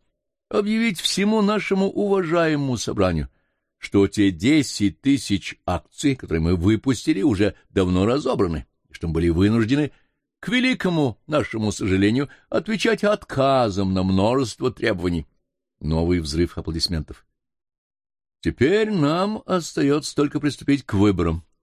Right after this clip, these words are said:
если только наш уважаемый воскочтимый председатель ничего против того не имеет. Но прежде чем приступить к голосованию, я считаю своим долгом, согласно существующему в подобных случаях обычаю,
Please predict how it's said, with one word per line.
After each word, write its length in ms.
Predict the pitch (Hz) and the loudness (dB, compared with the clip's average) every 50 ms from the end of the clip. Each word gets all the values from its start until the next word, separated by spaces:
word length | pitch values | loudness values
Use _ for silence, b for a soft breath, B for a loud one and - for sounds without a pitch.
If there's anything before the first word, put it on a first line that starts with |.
| _ _ _ _ _ _ _ _ _ | _ _ _ _ _ _ _ _ _
если 160 | - 80 - - | -8 -8 -6 -4
только 180 | 85 - 95 | -2 0 2
наш 440 | 92 98 107 113 123 127 117 - - | 2 2 2 2 2 0 0 -2 -4
уважаемый 800 | - 113 107 101 104 98 87 101 107 117 117 117 110 107 104 98 | -4 0 0 2 2 2 2 2 2 2 2 0 -2 -2 -2 -2
воскочтимый 680 | 95 92 - - 104 92 - - - 117 113 104 104 | -2 -4 -4 -2 -4 -4 -4 -4 -4 0 2 2 0
председатель 720 | - 95 98 87 - - 107 98 104 117 - 113 110 - B B B B B | 0 0 -4 -4 -4 -6 -2 0 0 0 0 -4 -8 -8 B B B B B
ничего 460 | 104 104 101 92 - 104 98 92 85 | 0 0 0 0 2 2 2 2 2
против 460 | - 85 87 98 110 - - 143 123 | 0 0 0 0 0 0 -4 -6 -4
того 240 | - 131 110 98 104 | -4 -2 -2 -2 -2
не 120 | 104 95 | -2 -2
имеет. 340 | 90 85 82 78 76 - - _ _ _ _ _ - | -2 0 0 0 -2 -4 -10 _ _ _ _ _ -2
Но 420 | 92 95 104 117 131 131 104 - _ _ _ _ _ _ _ _ _ _ _ _ _ _ _ _ - | 0 2 2 4 2 0 0 -4 _ _ _ _ _ _ _ _ _ _ _ _ _ _ _ _ -2
прежде 480 | - 143 202 233 247 220 170 208 196 | 0 2 2 2 0 -2 -2 -2 -4
чем 280 | 147 - - 196 214 202 | -2 0 0 0 0 0
приступить 500 | 185 190 165 - - 143 - 180 190 175 | 0 -2 -4 -4 -6 -6 -4 -2 -4 -2
к 40 | 160 | 0
голосованию, 880 | 160 175 170 165 143 - - 147 143 117 120 127 139 151 160 151 165 - | 2 2 4 2 2 0 0 0 2 2 2 0 0 0 -2 -2 -4 -4
я 400 | - 104 98 101 127 170 202 214 | -2 2 2 2 2 2 0 -2
считаю 420 | 190 - - - - 139 156 185 180 | -4 -4 -6 -2 0 0 0 0 -2
своим 320 | 151 - 180 175 160 139 | -2 0 0 0 0 2
долгом, 440 | 123 131 131 135 135 147 143 - - _ _ _ _ _ _ _ - | 2 2 2 2 0 -2 -4 -6 -6 _ _ _ _ _ _ _ -12
согласно 540 | - - - 117 120 127 127 - 131 127 120 | -6 -4 0 2 2 2 2 0 0 -2 -2
существующему 1200 | - - 160 165 - - - 185 160 - - 196 233 226 214 190 170 139 - - 156 147 127 104 _ _ | 2 2 2 2 2 0 -2 -2 -2 -2 -6 -4 -2 0 0 0 0 -2 0 0 0 0 0 -2 _ _
в 40 | - | -8
подобных 440 | - - - 151 151 131 117 101 - | -4 -2 0 0 0 0 -2 -4 -2
случаях 400 | - 113 127 98 98 101 98 90 | -2 -2 -2 0 0 -2 0 0
обычаю, 500 | 92 90 87 90 - - - - - | 0 0 0 0 0 0 -2 -2 -2